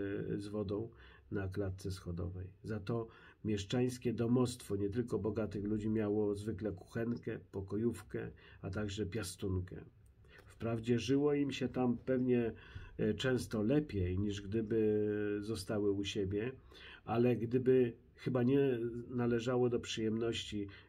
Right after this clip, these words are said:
tylko raz w tygodniu mieć wychodne, czy w ogóle być zaliczanym do, e, służby. Właśnie w czasach mojej młodości ludzie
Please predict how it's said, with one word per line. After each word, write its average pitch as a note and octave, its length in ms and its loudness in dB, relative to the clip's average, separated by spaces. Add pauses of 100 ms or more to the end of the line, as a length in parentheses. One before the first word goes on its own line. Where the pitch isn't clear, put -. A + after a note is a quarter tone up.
(100)
tylko A#2 320 0
raz G#2+ 160 -2
w - 80 -14
tygodniu G#2+ 500 0
mieć G2+ 320 0
wychodne, G#2 720 -4 (240)
czy - 120 -8
w F#2+ 80 -4
ogóle G#2 380 0
być F#2+ 200 -4
zaliczanym F#2+ 640 -2
do, F#2 220 0 (720)
e, F#2 280 0
służby. F2 500 -6 (880)
Właśnie B2+ 520 0
w - 100 -6
czasach E3 340 0
mojej D#3+ 260 6
młodości B2 540 2
ludzie A#2 440 0